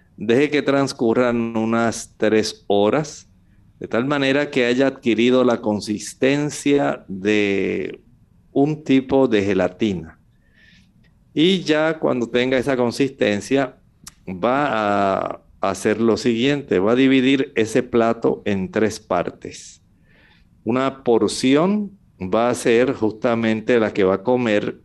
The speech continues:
como si fuera el postre del desayuno. La otra porción va a comerla como si fuera el postre del almuerzo. Y la última porción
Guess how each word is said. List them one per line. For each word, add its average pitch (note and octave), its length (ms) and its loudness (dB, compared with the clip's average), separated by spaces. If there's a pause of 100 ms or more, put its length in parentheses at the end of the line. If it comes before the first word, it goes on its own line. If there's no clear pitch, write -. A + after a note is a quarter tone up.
como G#2+ 340 0
si G2 140 -2
fuera C3 340 0
el G#2+ 160 2
postre C3+ 600 -2
del G#2 240 0
desayuno. E2+ 680 -4 (960)
La G#2 260 0
otra D3 360 0
porción C3+ 760 0 (420)
va A#2+ 440 -2
a A#2+ 120 -6
comerla B2+ 960 -2 (120)
como F#2 220 -4
si F2+ 140 -4
fuera A2+ 320 0
el G2 140 -2
postre C#3+ 760 0
del G#2+ 120 2
almuerzo. F2 840 -4 (1040)
Y D3+ 120 2
la E3+ 140 4
última D3+ 540 4
porción C3 800 0